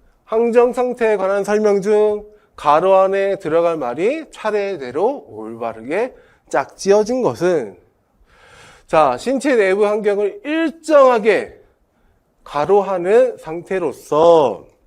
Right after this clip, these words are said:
세포 조절 조직의 요구량과 요구에 대응하는 신체 반응이 가로를 이룬 상태.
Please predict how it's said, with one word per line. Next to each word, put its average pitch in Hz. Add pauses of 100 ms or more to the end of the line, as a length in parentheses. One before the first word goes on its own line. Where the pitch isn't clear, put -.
(1160)
세포 196
조절 160 (360)
조직의 147
요구량과 139
요구에 139
대응하는 131
신체 180
반응이 156 (920)
가로를 131
이룬 139
상태. 123